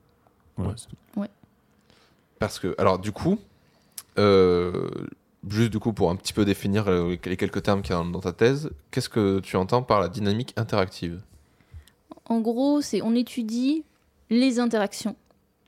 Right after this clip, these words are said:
Speaker 2: Ok.
Speaker 3: entre les entraîneurs et les athlètes, dans un contexte, là, de sport de haut niveau, mais, euh, comme j'ai dit, on peut,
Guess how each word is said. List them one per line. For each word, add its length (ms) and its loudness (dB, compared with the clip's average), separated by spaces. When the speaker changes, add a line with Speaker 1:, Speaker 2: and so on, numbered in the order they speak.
Speaker 2:
Ok. 260 -12
Speaker 3:
entre 320 -2
les 140 4
entraîneurs 320 0
et 20 4
les 100 2
athlètes, 440 -4
dans 220 2
un 80 2
contexte, 720 2
là, 200 4
de 100 0
sport 340 2
de 60 8
haut 60 8
niveau, 380 6
mais, 220 4
euh, 100 -4
comme 160 -2
j'ai 80 -6
dit, 200 -6
on 60 -6
peut, 260 -6